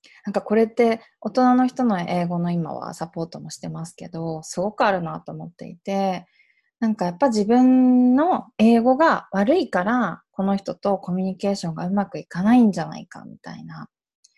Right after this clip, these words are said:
そうやってどんどんどんどんこう英語を学びつつも、自分自身を責めてしまうみたいな状態の人は多いなと、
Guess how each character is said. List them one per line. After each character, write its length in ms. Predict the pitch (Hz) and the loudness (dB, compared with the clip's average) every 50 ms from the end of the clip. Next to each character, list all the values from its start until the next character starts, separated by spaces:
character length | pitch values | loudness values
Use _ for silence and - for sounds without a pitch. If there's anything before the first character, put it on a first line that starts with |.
| _ _ _ - | _ _ _ -16
そ 160 | - - 262 | -6 -2 0
う 60 | 254 | 2
や 80 | 254 254 | 2 0
っ 80 | 254 | 0
て 100 | 254 247 | 0 0
ど 140 | 240 294 302 | 0 2 2
ん 80 | 277 214 | 2 0
ど 100 | 196 175 | 0 -2
ん 80 | 175 | -4
ど 160 | 175 196 196 190 | -2 -2 -2 -2
ん 60 | 180 | -4
ど 100 | 165 147 | -6 -8
ん 140 | 156 160 165 | -10 -12 -12
こ 160 | - 151 151 | -10 -10 -6
う 60 | 175 | -4
英 140 | 185 196 202 | -2 -2 0
語 140 | 202 214 208 | 2 2 0
を 60 | 202 | 0
学 280 | 202 202 202 208 202 208 | 0 0 -2 -2 -2 -4
び 100 | 208 208 | -6 -8
つ 140 | - - _ | -10 -20 _
つ 120 | - 175 | -14 -12
も、 400 | 170 190 196 196 196 185 175 - _ _ _ _ _ _ _ _ _ _ _ _ _ - | -8 -6 -4 -2 -4 -4 -6 -10 _ _ _ _ _ _ _ _ _ _ _ _ _ -4
自 200 | 220 226 247 254 | 0 0 2 2
分 160 | 302 311 311 | 2 0 0
自 120 | 302 359 | 0 -2
身 200 | 339 - 226 190 | -4 -4 -4 -6
を 60 | 180 | -6
責 160 | 175 - - 220 | -6 -4 -2 -2
め 140 | 202 175 | -2 -2
て 140 | 175 - 160 | -4 -8 -8
し 200 | - - - 170 | -8 -10 -12 -10
ま 200 | 165 151 147 156 | -10 -10 -10 -12
う 20 | 156 | -12
み 140 | 160 165 | -14 -14
た 140 | 170 - 151 | -14 -14 -14
い 60 | 160 | -14
な 120 | 165 160 160 | -16 -16 -16
状 220 | - 165 160 165 | -16 -16 -16 -16
態 240 | - 160 160 165 165 | -14 -14 -14 -12 -12
の 100 | 160 160 | -14 -16
人 180 | - - - 160 | -16 -14 -14 -14
は 160 | - - - | -12 -8 -6
多 200 | 226 240 233 208 | -2 -2 -2 -2
い 60 | 180 | -2
な 340 | 165 160 160 160 160 165 170 _ | -4 -6 -8 -8 -10 -12 -14 _
と、 200 | - - - - | -20 -20 -20 -20